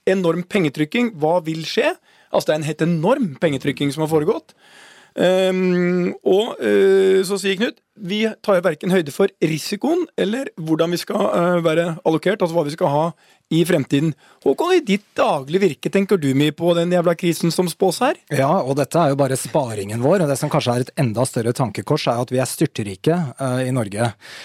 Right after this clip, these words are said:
Speaker 2: men vi investerer veldig lite i det næringslivet vi vet skal erstatte olje- og gassektoren på et eller annet tidspunkt. Eh, Norge er en stor investor internasjonalt,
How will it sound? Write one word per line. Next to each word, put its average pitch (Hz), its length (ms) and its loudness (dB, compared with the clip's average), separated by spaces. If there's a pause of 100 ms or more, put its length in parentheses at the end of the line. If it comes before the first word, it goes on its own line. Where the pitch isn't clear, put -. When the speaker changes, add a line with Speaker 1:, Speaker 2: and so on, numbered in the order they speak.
(140)
Speaker 2:
men 139 180 2
vi 143 60 4
investerer 139 500 -2
veldig 131 420 -2
lite 135 400 -6
i 113 140 -6
det 110 160 -4
næringslivet 107 640 -4
vi 131 120 0
vet 104 280 -6
skal 98 220 -10
erstatte 120 640 -8 (160)
olje- 110 160 -4
og 107 80 -10
gassektoren - 720 -6
på 120 120 -2
et - 160 -20
eller 104 120 -14
annet 104 180 -16
tidspunkt. - 440 -16 (540)
Eh, 123 460 -2 (140)
Norge 135 260 0
er 127 140 0
en 131 60 -6
stor 123 200 -6
investor 113 380 -8
internasjonalt, 151 640 -4